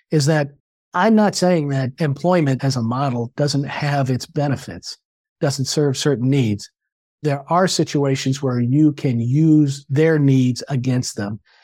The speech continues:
And the biggest one i-, is with loan repayment, because they will repay your loans in a tax advantaged way. So once you get out of a residency, if you have loans, or even if you don't have residency, go ahead and take a job in a city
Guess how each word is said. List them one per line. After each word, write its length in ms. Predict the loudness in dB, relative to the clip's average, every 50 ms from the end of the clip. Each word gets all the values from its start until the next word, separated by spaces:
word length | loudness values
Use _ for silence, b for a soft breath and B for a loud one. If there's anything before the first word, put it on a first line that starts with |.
| b b b
And 120 | -2 0
the 60 | 2 4
biggest 400 | 6 6 6 6 4 2 2 0
one 320 | 0 0 -2 -4 -6 -10 -12 _ _ _ _ _ -4
i-, 160 | -4 -4 -2 -4
is 180 | -6 -6 -4 -4
with 320 | -2 -2 -2 -4 -4 -6 -6
loan 520 | -4 -2 0 0 0 2 2 0 0 -2 -4 _ _ _ _ _ _ _ -10
repayment, 680 | -10 -8 -8 -8 -8 -6 -6 -4 -4 -6 -8 -12 -16 _ _ _ _ _ _ _ -8
because 380 | -6 -4 -2 -2 -2 0 0
they 220 | 2 2 4 4 4
will 160 | 4 4 2
repay 320 | 2 0 0 0 2 2
your 100 | 2 2
loans 380 | 2 2 0 0 0 0 0 0
in 80 | -2
a 40 | -2
tax 360 | -2 -2 -4 -2 -2 -2 -2
advantaged 420 | -4 -2 -2 -2 -2 -2 -4 -4 -4
way. 360 | -2 -2 -2 -2 -4 -6 -8 b b b b b
So 160 | -8 -4 0
once 200 | 0 2 2 2
you 80 | 2 2
get 140 | 2 2 2
out 160 | 2 2 0
of 80 | 0 0
a 60 | 0
residency, 720 | 2 2 2 2 0 0 -2 -2 -2 -2 -2 -2 -2 -2
if 100 | -2 -2
you 60 | -2
have 240 | -2 -2 -2 -2 -2
loans, 360 | -2 -2 -2 0 0 0 0
or 80 | 2 2
even 280 | 2 2 2 2 2 2
if 160 | 2 0 0
you 240 | -2 -4 -4 -6 -8 _ -4
don't 180 | -2 0 0
have 140 | 0 0 0
residency, 640 | 0 -2 -2 -2 -4 -6 -6 -6 -4 -4 -6 -6 b b b b b b -6
go 200 | -2 2 2 4
ahead 340 | 4 4 4 2 2 0 -2 -2
and 220 | 0 0 0 0
take 320 | 0 0 2 2 2 2 0
a 120 | -2 0
job 480 | 0 0 0 -2 -2 -2 -4 -4 -4 -6 -8 _ _ _ _ _ _ -2
in 200 | 0 2 2 2
a 120 | 2 0 0
city 480 | 0 0 0 0 0 2 2 2 0